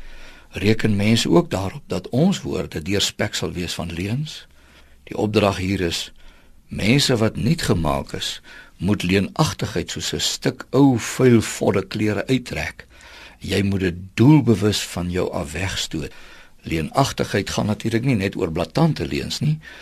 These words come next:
Daar is verskillende soorte leuns, nie waar nie? Wie byvoorbeeld seker, net sekere feite gee en die res doelbewus verswyg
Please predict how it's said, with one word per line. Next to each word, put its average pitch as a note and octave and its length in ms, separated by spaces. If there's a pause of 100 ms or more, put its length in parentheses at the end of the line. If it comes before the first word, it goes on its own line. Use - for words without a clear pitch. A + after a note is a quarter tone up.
(160)
Daar C#3 180
is B2 120
verskillende C3 560
soorte - 380
leuns, - 320
nie - 120
waar - 200
nie? C3 180 (920)
Wie F#2 220
byvoorbeeld G2 500
seker, B2 400
net A2 160
sekere B2 440
feite B2 340
gee A2 240
en F#2 100
die F2+ 120
res G#2+ 240
doelbewus G#2+ 560
verswyg - 680